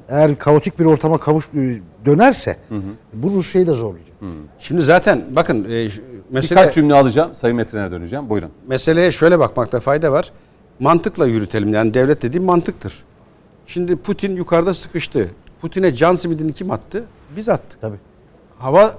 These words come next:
Speaker 3: nefes koridoru
Speaker 1: İran
Speaker 3: kim attı?
Speaker 1: Rusya'yı çok zorlar orada. Mesela
Speaker 3: Ha.
Speaker 1: İran'la uzlaşamıyor Rusya.
Speaker 2: Hı hı.
Speaker 3: Hayır, zaten İran,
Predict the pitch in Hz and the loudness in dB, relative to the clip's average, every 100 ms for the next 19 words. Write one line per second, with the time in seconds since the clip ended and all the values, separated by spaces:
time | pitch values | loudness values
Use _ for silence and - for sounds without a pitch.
0 | 147 139 143 208 - - 151 175 196 233 | -8 -6 -2 -2 -4 -2 0 2 2 2
1 | 254 180 - 220 - 214 185 190 139 117 | 0 0 -2 -4 -2 -4 -2 -2 -2 -4
2 | 110 104 107 143 135 165 190 190 175 175 | -6 -6 -2 -2 0 0 0 0 0 0
3 | 156 233 202 110 - 87 95 87 90 _ | -2 -2 -2 -4 -8 -18 -18 -18 -20 _
4 | 107 147 127 139 190 185 - - _ _ | 0 0 4 2 4 2 0 -14 _ _
5 | _ _ 127 147 185 185 | _ _ -2 4 4 4